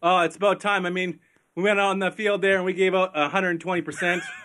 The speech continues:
And, you know, I gotta give respect to those Eclipse guys. I mean,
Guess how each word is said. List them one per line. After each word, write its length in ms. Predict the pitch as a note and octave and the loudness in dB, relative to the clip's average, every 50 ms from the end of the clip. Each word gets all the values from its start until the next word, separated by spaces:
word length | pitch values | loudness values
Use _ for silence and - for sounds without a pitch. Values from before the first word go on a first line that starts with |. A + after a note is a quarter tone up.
| - - - - - | -20 -20 -20 -12 -8
And, 100 | D3 D3+ | -4 0
you 60 | D#3+ D#3+ | 2 2
know, 140 | D#3 D#3+ D#3+ E3+ | 2 2 2 2
I 60 | E3 | 2
gotta 180 | E3+ G#3 G3+ G3 | 4 4 4 4
give 160 | F#3 F#3+ F3 | 2 2 0
respect 400 | F3 E3 - - G3+ F#3+ F3+ - | 0 -2 -2 0 0 0 0 0
to 80 | - F3 | -2 -2
those 160 | F3 D3+ C#3+ | -2 -2 -2
Eclipse 320 | - - F3 F3+ E3+ - | -4 -4 -4 -4 -4 -4
guys. 400 | - F3+ E3+ E3 E3 E3 D#3+ D3+ - | -4 0 2 2 2 2 0 -2 -4
I 80 | C#3+ D3 | -2 0
mean, 240 | D3+ D3 D3 D3 | 0 0 0 0